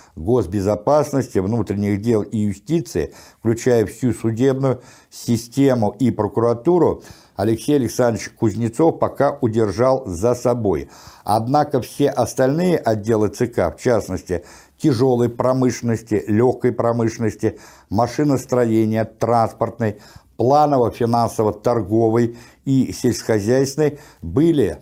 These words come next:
по-братски, то есть на паритетных началах, разделены между Георгием Максимилиановичем Маленковым,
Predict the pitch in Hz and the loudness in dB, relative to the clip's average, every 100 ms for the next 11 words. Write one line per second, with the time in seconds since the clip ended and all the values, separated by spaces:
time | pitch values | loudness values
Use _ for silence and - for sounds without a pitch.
0 | _ 117 95 110 127 - - 151 - - | _ -2 0 0 0 -2 0 0 0 -12
1 | _ _ - 95 82 95 104 107 92 107 | _ _ 0 0 0 -2 -2 -2 0 -2
2 | 95 92 - - - _ - 98 - 151 | -2 -6 -6 -20 -20 _ -2 -2 2 2
3 | 156 139 107 98 120 127 113 95 92 127 | 2 2 0 0 0 0 0 0 0 2
4 | 117 87 92 - - - - 90 139 123 | 2 0 -2 -4 -14 -20 -10 0 2 2
5 | 98 104 101 107 110 107 92 - 101 101 | 0 -4 -4 -4 -2 -2 -2 -4 -4 -2
6 | 104 104 135 151 156 139 | -4 -4 0 2 0 -2